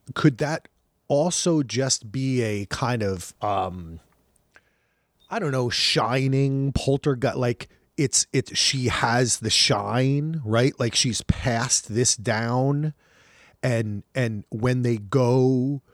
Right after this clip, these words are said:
whatever happens to them in Canada, in the crash site,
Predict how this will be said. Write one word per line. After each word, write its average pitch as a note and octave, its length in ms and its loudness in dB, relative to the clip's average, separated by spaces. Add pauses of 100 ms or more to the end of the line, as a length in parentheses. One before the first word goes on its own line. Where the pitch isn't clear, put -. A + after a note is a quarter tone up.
(140)
whatever B2+ 360 2
happens C#3 640 0
to A#2+ 140 -2
them F#2 500 -4 (420)
in A2 140 -4
Canada, A2 840 0
in A#2 120 -2
the G#2 60 -2
crash E3 500 -2
site, F#2+ 380 -2